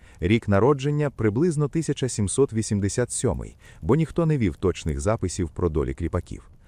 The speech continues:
Батько — простий селянин, мати — жінка, чиє ім'я історія не зберегла. Вони не знали, що їхній син стане тим, кого через десятиліття називатимуть характерником, чаклуном, безсмертним месником.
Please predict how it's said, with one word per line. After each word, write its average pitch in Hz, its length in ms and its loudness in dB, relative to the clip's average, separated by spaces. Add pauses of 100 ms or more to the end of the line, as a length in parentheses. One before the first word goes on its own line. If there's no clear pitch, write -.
(240)
Батько — 151 640 0
простий 165 340 -2
селянин, 76 540 -2 (280)
мати — 127 540 0
жінка, 95 420 -2
чиє 82 300 0
ім'я 82 280 0
історія 78 480 0
не 78 120 0
зберегла. 73 520 -4 (360)
Вони 131 260 0
не 156 120 2
знали, 131 340 0
що - 180 -4
їхній 87 340 -2
син 131 280 -2
стане 113 360 0
тим, 131 260 -2
кого 95 220 0
через 95 300 -2
десятиліття 95 680 -2
називатимуть 92 720 0 (200)
характерником, 76 1000 -2 (200)
чаклуном, 78 720 0 (240)
безсмертним 117 800 0
месником. 104 680 -2